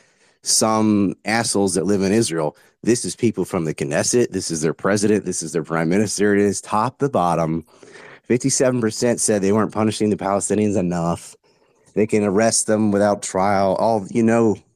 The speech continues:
you know the list of crimes. But there is no stigma, no social stigma for being racist if you're Jewish. Whereas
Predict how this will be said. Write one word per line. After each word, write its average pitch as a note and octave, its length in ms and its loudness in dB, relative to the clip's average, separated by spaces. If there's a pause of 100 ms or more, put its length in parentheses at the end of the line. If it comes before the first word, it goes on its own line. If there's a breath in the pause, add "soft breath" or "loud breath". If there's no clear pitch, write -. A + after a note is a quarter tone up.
(220)
you G2+ 100 2
know A#2 200 4
the G#2+ 80 4
list G#2+ 260 2
of E2 220 -16
crimes. E2+ 420 -4 (1400 loud breath)
But B2+ 200 0
there C#3 160 2
is C3+ 240 0
no B2+ 420 4
stigma, A2+ 800 -2 (760)
no B2 160 4
social C3 480 2
stigma F#2+ 720 0 (360)
for A#2 160 0
being A#2 260 2
racist A2+ 720 -2 (260)
if G#2 180 -2
you're A2+ 100 4
Jewish. A2 560 -2 (1000)
Whereas A2+ 300 0